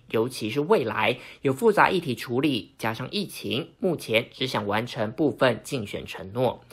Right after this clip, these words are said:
而被问到是否会支持前特首梁振英参选下届香港特首，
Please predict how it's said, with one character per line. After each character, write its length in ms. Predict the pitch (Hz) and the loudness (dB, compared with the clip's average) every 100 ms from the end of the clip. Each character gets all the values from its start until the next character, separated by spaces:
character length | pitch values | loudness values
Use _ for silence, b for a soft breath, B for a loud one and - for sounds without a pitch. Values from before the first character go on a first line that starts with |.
| B B B | B B B
而 80 | 139 | 4
被 100 | 139 | 6
问 240 | 190 185 165 | 8 8 8
到 180 | 160 | 8
是 140 | 147 160 | 8 4
否 140 | 120 | 2
会 100 | 131 | 2
支 240 | 151 - 170 | 2 0 0
持 320 | - 113 117 | 2 2 2
前 240 | - 120 | -2 -4
特 200 | 131 165 | 4 4
首 260 | 135 120 104 | 6 4 2
梁 280 | - 107 127 | 2 -4 2
振 200 | 165 143 120 | 4 4 2
英 220 | 135 - | -2 -2
参 240 | - 131 | -6 -6
选 180 | 131 104 | -2 -2
下 300 | 107 160 151 | 2 4 4
届 240 | - 127 | 4 0
香 200 | 110 123 | 2 -2
港 160 | 117 87 | -2 -6
特 240 | - 208 151 | -2 2 2
首， 320 | - 87 | 2 0